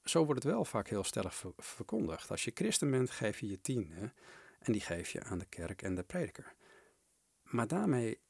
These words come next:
wordt heel snel gestapt over de complexiteit van die tiende. Hè, om dat punt nog eventjes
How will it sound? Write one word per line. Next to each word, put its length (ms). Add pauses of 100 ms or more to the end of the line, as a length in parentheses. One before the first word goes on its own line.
wordt 240
heel 160
snel 200
gestapt 460
over 220
de 80
complexiteit 800
van 180
die 200
tiende. 400 (880)
Hè, 100
om 120
dat 140
punt 160
nog 180
eventjes 560